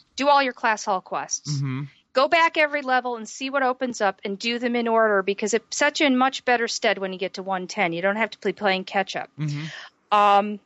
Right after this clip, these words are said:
Speaker 1: don't wait to do dungeon quests if they come up, because a lot of those are a lot easier to do on normal. There's, there's less weird mechanics. You can just get them out of your way. It does, you know, all the class hall quests can be done on any level.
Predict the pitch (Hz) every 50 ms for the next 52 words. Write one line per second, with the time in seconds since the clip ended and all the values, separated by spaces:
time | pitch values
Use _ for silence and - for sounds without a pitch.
0 | _ _ _ _ - - 277 294 370 311 - 320 349 339 311 - 277 240 - 269
1 | 254 240 262 254 247 240 226 214 208 - - 202 180 185 - - - - - 190
2 | 190 _ - 196 190 - - - 220 220 208 208 175 - _ _ - 185 - -
3 | 214 202 208 202 220 277 359 359 - 269 240 - - 202 190 196 202 196 190 202
4 | 202 - 208 180 - 190 175 190 185 190 180 175 190 208 240 254 269 262 233 180
5 | 170 170 165 165 - - 196 180 175 - 208 220 214 202 - - 208 185 175 -
6 | 170 151 - - - 320 320 311 302 302 294 294 - - - - - - - -
7 | - - 220 208 196 185 175 - - - 302 339 - 330 294 277 262 254 254 233
8 | 233 220 202 202 190 190 190 185 190 202 - - 190 - - 220 233 247 - -
9 | _ - 214 202 190 190 202 _ _ - - 240 269 320 392 392 - - 330 302
10 | 302 285 - - 254 233 233 _ - 226 196 202 - - - 202 208 202 - 202
11 | 185 185 175 190 - 202 214 240 240 214 196 170 160 175 170 170 170